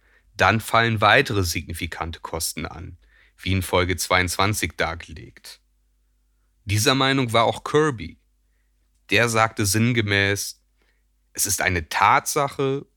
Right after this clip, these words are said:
und wenig überraschend, dass die professionellen Vermögensverwalter im Laufe der Jahre ein mageres Gesamtergebnis erzielt haben." Und er fuhr fort,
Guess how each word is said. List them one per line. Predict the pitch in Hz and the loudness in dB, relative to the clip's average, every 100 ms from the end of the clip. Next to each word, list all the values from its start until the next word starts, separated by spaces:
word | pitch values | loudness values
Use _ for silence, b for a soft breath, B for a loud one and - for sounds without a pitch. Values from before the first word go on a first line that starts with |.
| _ | _
und | 101 90 | -4 0
wenig | 104 123 143 | 2 2 2
überraschend, | 127 104 90 90 92 - 135 185 214 - _ _ _ _ _ _ | -2 -2 -2 -2 -2 -2 -4 -8 -14 -20 _ _ _ _ _ _
dass | 92 90 | -4 -4
die | - | -6
professionellen | 82 - - 147 180 - 156 127 131 | -12 -6 -2 0 0 -2 0 0 0
Vermögensverwalter | - 104 95 98 107 - 92 87 87 90 - 90 87 b b b | -2 -2 0 -2 -4 -4 -2 0 0 -2 -4 -4 -6 b b b
im | 92 90 | -4 -2
Laufe | 82 87 139 - | 2 2 2 0
der | 143 110 | 0 2
Jahre | 90 85 85 87 90 85 | 2 2 2 0 -4 -6
ein | 85 85 | -4 -2
mageres | 90 98 117 104 98 - | 2 2 2 0 -4 -4
Gesamtergebnis | 95 87 87 92 87 87 87 90 | -4 -2 -2 -2 -6 -4 -4 -6
erzielt | - 92 - - 120 107 | -6 -6 -4 2 2 2
haben." | - - - - _ _ _ _ _ _ _ _ _ _ _ _ | -4 -8 -12 -20 _ _ _ _ _ _ _ _ _ _ _ _
Und | 87 | -6
er | 78 107 | 0 0
fuhr | - 131 117 | 2 0 0
fort, | - 110 107 107 - | 0 2 2 0 -4